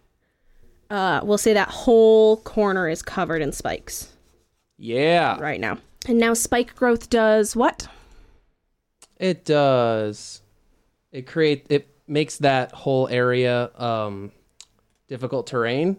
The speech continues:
Speaker 1: Okay.
Speaker 2: for the creatures on it, and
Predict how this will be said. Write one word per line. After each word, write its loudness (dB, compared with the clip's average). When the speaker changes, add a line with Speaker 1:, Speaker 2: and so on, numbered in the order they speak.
Speaker 1:
Okay. -6
Speaker 2:
for -4
the 0
creatures -4
on -2
it, -2
and -6